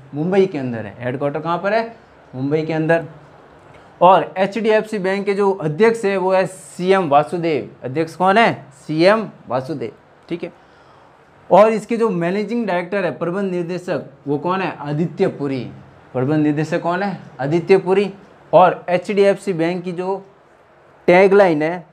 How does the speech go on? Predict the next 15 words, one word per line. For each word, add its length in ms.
सब 140
बैंकों 300
की 60
अलग-अलग 360
टैगलाइन 400
होती 220
है, 60
उसी 180
प्रकार 480
एचडीएफ़सी 520
बैंक 260
की 120
टैगलाइन 520
भी 80
है, 180